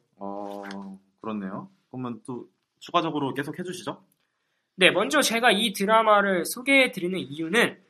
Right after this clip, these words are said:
Speaker 2: 지난 사월 육 일 월요일부터 이 식샤를 합시다의 시즌 투가 방송되기 시작했습니다. 그래서 시즌 투가 나온 김에, 어, 시즌 원도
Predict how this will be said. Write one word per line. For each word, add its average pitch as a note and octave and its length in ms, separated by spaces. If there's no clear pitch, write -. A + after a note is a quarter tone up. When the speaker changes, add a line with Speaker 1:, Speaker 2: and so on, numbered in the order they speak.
Speaker 2:
지난 G#3 380
사월 F#3 560
육 E3 160
일 C3+ 300
월요일부터 F#3 840
이 F#3+ 180
식샤를 D4 640
합시다의 B3+ 640
시즌 D4 340
투가 A#3+ 540
방송되기 A#3 600
시작했습니다. F3+ 920
그래서 B3+ 480
시즌 D4+ 260
투가 C#4+ 200
나온 F#3 260
김에, D#3 520
어, C3 120
시즌 C#4 320
원도 D#3 420